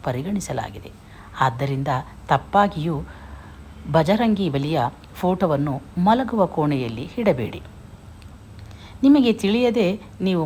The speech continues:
ಮಲಗುವ ಕೋಣೆಯಲ್ಲಿ ಅಂತಹ ಫೋಟೋವನ್ನು ಹಾಕಿದ್ದರೆ ಅದನ್ನು ತಕ್ಷಣವೇ ತೆಗೆದುಹಾಕಿ. ಇಲ್ಲದಿದ್ದರೆ ಅಶುಭ ಪರಿಣಾಮಗಳು ನಿಮ್ಮ ಜೀವನದಿಂದ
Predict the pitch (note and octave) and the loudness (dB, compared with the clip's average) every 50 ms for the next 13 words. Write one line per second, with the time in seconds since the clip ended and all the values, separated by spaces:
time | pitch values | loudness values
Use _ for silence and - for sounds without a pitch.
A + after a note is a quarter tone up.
0 | D3 C#3+ C#3+ F#3+ A3 G#3+ A3 F#3+ D#3 - - D#3+ D3+ D#3 E3 D#3+ D3+ D3 C#3+ D#3+ | 2 2 0 0 0 0 0 0 0 0 -2 -4 -2 -2 0 0 -2 -2 -2 -4
1 | D3+ C3+ C#3 - - - - - D#3 F3 G3 F3+ G3+ F3+ - D#3+ C#3+ - - D#3 | -4 -6 -6 -8 -14 -18 -6 -2 0 0 0 0 0 2 2 0 0 0 -2 -4
2 | D3+ - E3 D3+ C#3+ C3+ B2 A2+ - - B2+ A#2+ - - C#3+ C#3+ F3 F3+ E3 D3+ | -4 -2 -2 -2 -2 -2 -2 -4 -6 -6 -8 -8 -8 -10 -6 -6 -4 -4 -4 -6
3 | E3+ - - - - - C3+ C3+ D3+ E3 F3+ D#3+ C#3+ F3 - - - - - - | -6 -10 -14 -16 -4 -4 -2 0 0 0 0 -2 -2 -4 -6 -12 -18 -8 -2 -2
4 | C#3+ - - - - G3+ G3 E3+ C#3+ C#3 D#3 E3+ - - D#3 C3+ A#2 A#2 A2 - | -2 -2 -2 -4 -2 -2 0 0 0 -2 -4 -4 -6 -6 -6 -6 -6 -6 -6 -6
5 | - - - - - - - - - - - - - - - - E3 E3 F3 F3 | -8 -8 -12 -14 -18 -18 -20 -20 -20 -20 -20 -20 -20 -18 -8 -4 -2 0 0 0
6 | E3 D3 C#3+ C3+ C#3 E3+ F#3 F3+ D#3 F3 - - - - - - - F3 F3+ - | 0 -2 -4 -4 -2 -2 -2 -2 -4 -6 -6 -12 -16 -18 -16 -6 -2 -2 -2 0
7 | - B3 F#3 E3 D#3+ E3+ - - - C#3 C#3+ D#3+ F#3+ G3+ G#3 F#3 D#3+ C#3 C3+ C3 | -2 -2 0 0 0 -2 -2 -4 -2 -2 0 0 0 0 0 0 0 -2 -2 -4
8 | C3 C3+ - - F3 D#3 C#3+ D#3+ G#3 A#3 C4 C4 G3 D3 D#3 D#3+ E3 E3 D#3 C#3 | -4 -6 -6 -4 -2 -2 0 0 0 0 0 -2 -2 -2 -4 -2 -2 -2 -4 -4
9 | C3+ C3+ B2 C3+ D#3 | -4 -6 -6 -4 -4